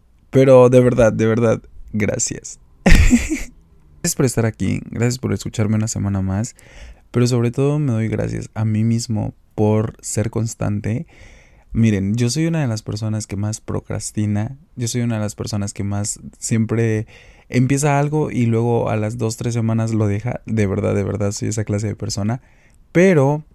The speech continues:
cuando dije, "Voy a empezar el podcast, lo voy a empezar bien, voy a hacerlo, voy a ser constante", y por eso es que na-, más que nada me,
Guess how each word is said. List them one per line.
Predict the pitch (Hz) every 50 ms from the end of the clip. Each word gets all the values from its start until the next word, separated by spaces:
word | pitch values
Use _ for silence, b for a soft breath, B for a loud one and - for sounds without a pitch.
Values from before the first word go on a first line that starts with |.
| _ _ _ - -
cuando | - 131 127 131 123
dije, | 123 120 -
"Voy | 113 113 131
a |
empezar | 143 139 131 - 123 113
el | 110 107
podcast, | - 110 110 113 - 113 120 - - -
lo | - 107
voy | 101 110
a | 110
empezar | 107 101 - - 101 104
bien, | 107 104 101 101 - - - -
voy | - 113 110 110
a | 110 113
hacerlo, | - - 104 98 101 101
voy | 104 110 110
a | 110
ser | - - -
constante", | - 117 110 107 - - - 107 104 - 113 127 123 B B B B B B B B B B
y | - 127 117 110 107 107 104 101
por | 101 - - 101 95
eso | 95 - - 101
es | 98 98 -
que | - - 98
na-, | 98 98 95 98 - - -
más | - 110 107 104 104 -
que | - 98
nada | 98 101 101 98
me, | 95 95 95 98 101 - - - - - -